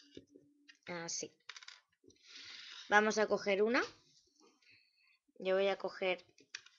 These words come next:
esta. Y nuestra cuerda. Vamos a introducirla.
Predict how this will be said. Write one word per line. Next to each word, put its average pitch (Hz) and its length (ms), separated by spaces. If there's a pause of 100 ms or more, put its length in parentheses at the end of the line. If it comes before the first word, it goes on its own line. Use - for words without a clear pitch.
(160)
esta. 190 400 (2250)
Y 226 80
nuestra 202 320
cuerda. - 360 (1300)
Vamos 214 320
a 214 220
introducirla. 202 800